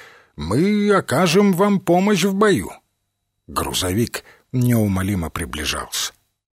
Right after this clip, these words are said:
Лютвиц, размахнувшись, от души отвесил фольксштурмовцам серию столь полновесных подзатыльников, что оба героя Рейха свалились на землю.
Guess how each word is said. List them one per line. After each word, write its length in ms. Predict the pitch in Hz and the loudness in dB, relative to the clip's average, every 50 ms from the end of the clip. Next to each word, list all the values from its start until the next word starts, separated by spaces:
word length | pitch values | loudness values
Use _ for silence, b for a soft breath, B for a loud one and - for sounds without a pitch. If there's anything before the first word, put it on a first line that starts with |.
| _ _ _ _ _ _ _ _ _ _ _ - | _ _ _ _ _ _ _ _ _ _ _ -6
Лютвиц, 920 | - 120 110 104 117 143 147 127 131 - 107 98 90 78 - - - - 139 | -4 -2 -2 0 0 0 0 -2 -4 -6 -6 -6 -6 -4 -4 -4 -4 0 0
размахнувшись, 1200 | 131 123 113 92 98 120 117 107 - - - 151 156 151 123 - - - 131 104 - - B B B B B B | 2 2 2 0 0 0 0 0 -2 -2 -4 -2 -2 -2 -2 -4 -2 -2 0 0 -2 -4 B B B B B B
от 340 | - 131 117 101 98 92 | -6 -6 -6 -6 -12 -4
души 400 | 92 135 143 - - - 190 170 | -2 0 0 0 0 0 0 0
отвесил 720 | 127 - - - 104 107 139 143 - - - 139 127 117 | 0 0 -4 -4 -2 0 0 2 2 2 2 2 0 0
фольксштурмовцам 1300 | 107 - - 143 117 98 - - - - - - - - 160 - 143 135 127 - - - - 151 123 101 B B B B B B | -2 0 0 0 0 0 -2 -4 -4 -2 -2 -2 0 0 0 0 0 -2 -2 -2 -2 0 2 2 2 2 B B B B B B
серию 540 | - - - - 160 151 135 135 139 135 | -4 -2 0 2 2 2 4 2 2 2
столь 480 | 117 - - - - - - 190 175 156 | 2 0 -2 -2 -4 -4 -6 -6 -6 -6
полновесных 1080 | 151 - 170 165 156 151 156 160 160 156 151 170 156 113 92 - - 127 113 95 - - | -4 -2 0 0 2 2 0 0 2 2 2 2 2 2 0 0 -2 -2 -2 -2 -4 -2
подзатыльников, 1120 | - 139 110 101 101 127 139 127 131 190 175 147 139 113 95 92 - - 82 - - - B B B B B B | -2 -2 -2 -2 -2 -2 -2 0 0 0 0 0 0 0 -2 -2 -4 -6 -10 -8 -8 -10 B B B B B B
что 340 | - - - - - 117 | -8 -8 -6 -4 -2 0
оба 360 | 117 151 185 190 165 160 151 120 | 0 2 0 0 2 0 0 0
героя 540 | 87 82 120 151 165 160 156 151 143 143 | 0 0 0 2 2 2 2 2 2 2
Рейха 460 | 139 175 180 165 139 - - - 123 104 | 2 2 2 2 0 -2 -2 -2 -2 -2
свалились 720 | - - 98 104 139 165 180 180 170 160 147 - - 123 | -2 -4 -2 -2 -2 0 0 0 0 0 -2 -2 -2 -2
на 160 | 127 151 160 | -2 -2 -2
землю. 440 | 123 165 160 127 - - - - | 0 -2 -2 -2 -4 -10 -20 -20